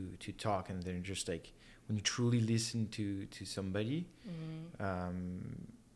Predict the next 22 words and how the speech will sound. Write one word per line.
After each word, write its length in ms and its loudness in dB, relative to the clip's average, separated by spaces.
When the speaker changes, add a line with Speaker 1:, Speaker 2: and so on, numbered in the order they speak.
Speaker 1:
what 160 6
it 100 0
creates 420 2
is, 160 0
like, 200 6
at 180 2
least 360 -2
the 100 4
person 760 4
is 540 2
kind 220 6
of 100 4
validated 800 8
and 180 2
acknowledged, 680 4
but 260 4
not 380 4
necessarily 720 2
in 140 2
the 100 2
way 260 4
that 360 2